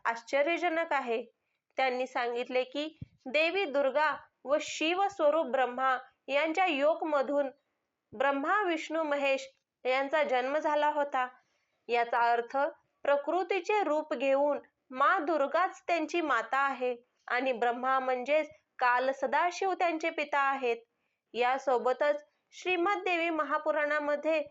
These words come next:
श्री विष्णू व ब्रह्मदेवांमधील झालेल्या भांडणाची गोष्ट आहे, ज्याच्या अनुसार श्री विष्णू व ब्रह्मदेवांमध्ये भांडण झाले. यांच्यामध्ये वाद चालू होता. तेव्हा ब्रह्मदेव म्हणाले,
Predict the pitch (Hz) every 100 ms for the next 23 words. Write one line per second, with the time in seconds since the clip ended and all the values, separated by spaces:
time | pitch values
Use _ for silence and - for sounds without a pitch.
0 | _ _ - 359 392 359 330 - 269 269
1 | 269 _ - 320 269 320 349 381 320 302
2 | 285 285 294 277 269 285 269 _ - 240
3 | 247 262 302 381 254 240 254 254 302 349
4 | 392 320 294 294 269 240 233 226 - _
5 | _ _ - 233 233 262 254 233 233 233
6 | 269 277 - _ _ _ - 349 392 370
7 | 339 - 277 277 285 262 277 269 277 277
8 | 262 262 277 269 320 381 _ _ 233 247
9 | 254 294 339 320 254 226 214 214 _ _
10 | _ - 233 240 240 254 262 240 294 294
11 | 233 247 269 294 285 277 277 269 269 233
12 | - _ _ _ _ - 247 254 226 233
13 | 240 254 240 247 247 240 240 277